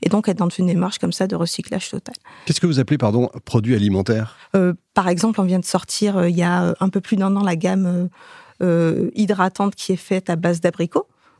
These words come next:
Speaker 1: Donc, on
Speaker 2: D'accord.
Speaker 1: récupère
Speaker 2: Ouais.
Speaker 1: tous les abricots qui étaient destinés, euh, à la destruction parce que, euh,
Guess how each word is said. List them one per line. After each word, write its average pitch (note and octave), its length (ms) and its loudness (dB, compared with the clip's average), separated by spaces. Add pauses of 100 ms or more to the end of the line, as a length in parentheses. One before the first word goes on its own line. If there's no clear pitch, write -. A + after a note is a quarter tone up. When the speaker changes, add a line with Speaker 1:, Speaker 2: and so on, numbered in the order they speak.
(100)
Speaker 1:
Donc, - 160 -4
on F3+ 80 2
Speaker 2:
D'accord. F3 180 0
Speaker 1:
récupère F#3 240 -2
Speaker 2:
Ouais. - 80 -16
Speaker 1:
tous B3+ 100 0
les A#3+ 180 2
abricots A3 340 0
qui - 100 -12
étaient F#3 160 0
destinés, F#3 500 -2 (480)
euh, E3 120 2
à - 100 2
la G#3 100 2
destruction G3 560 -4
parce E3 260 -2
que, - 120 -6
euh, F3+ 240 0